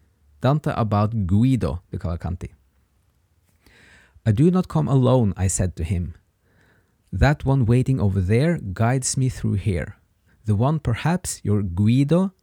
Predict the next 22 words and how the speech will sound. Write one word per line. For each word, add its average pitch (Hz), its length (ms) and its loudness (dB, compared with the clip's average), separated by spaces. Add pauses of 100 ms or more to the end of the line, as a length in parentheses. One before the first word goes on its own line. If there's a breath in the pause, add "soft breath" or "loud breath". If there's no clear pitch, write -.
(180)
held 113 500 -2
in 101 300 0
scorn." 92 680 -4 (920 soft breath)
This 110 120 -2
is 113 80 -2
then 107 140 0
referring 123 300 0
to 104 140 -2
Virgil, 92 640 -2 (140)
that - 240 -6
Guido 101 300 -2
held 90 200 -2
in 80 100 -6
scorn, - 500 -8 (200)
most 117 460 2
likely. 92 400 -2 (1300 loud breath)
"The 110 180 0
place 190 400 2
of 180 120 -2
pain 151 300 2
assigned 127 440 0
him, 92 260 -2